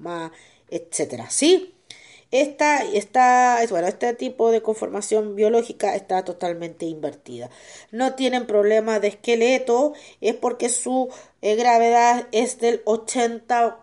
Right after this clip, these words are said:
punto ocho por ciento que el de la Tierra. Sí, eh, bueno, eh, en nuestros planetas y en la configuración de la gravedad artificial de las naves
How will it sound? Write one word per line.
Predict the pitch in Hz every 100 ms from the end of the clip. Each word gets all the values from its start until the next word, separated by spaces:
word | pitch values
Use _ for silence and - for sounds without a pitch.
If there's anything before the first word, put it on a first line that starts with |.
| _
punto | - 220 220 214 226 220 214
ocho | 202 202 - 185 -
por | 190
ciento | 190 - 285 285 277 - - 285 302 302 - - - - - - - - _ _ _
que | 311 311 311 311 294 - - -
el | 240 254 254
de | 240 247
la | 247 240 240 - _ _
Tierra. | - 208 196 165 151 143 - _ -
Sí, | 285 302 311 -
eh, | 214
bueno, | 202 202 180 180
eh, | 202 220 220 214 214 - _
en | 220
nuestros | 247 247 247
planetas | - 240 247 262 262 262 254 220
y |
en | 220
la | 214
configuración | 214 214 208 202 226 214
de |
la | 214
gravedad | 202 196 196 208 214 -
artificial | 196 208 202 196 226 214
de | 208
las | 202
naves | 220 226 226